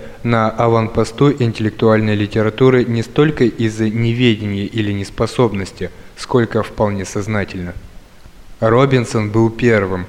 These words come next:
кто вышел за ворота в чисто поле. Альгис Будрис в журнале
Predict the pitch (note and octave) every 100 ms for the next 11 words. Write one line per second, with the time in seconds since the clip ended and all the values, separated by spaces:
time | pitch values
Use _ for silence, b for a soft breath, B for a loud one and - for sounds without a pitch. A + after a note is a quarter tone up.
0 | B B - A#2+ A2 A#2+ - G#2+ G2 G#2
1 | G#2+ A#2 C3+ A2+ - - G#2+ - A2 -
2 | G#2+ F2 E2+ - - - - - - A#2+
3 | A#2 A2+ A2+ A2 A#2 C3+ D3+ A2+ F#2+ -
4 | B B A2 A2 A2+ A2+ A2+ A2 G#2+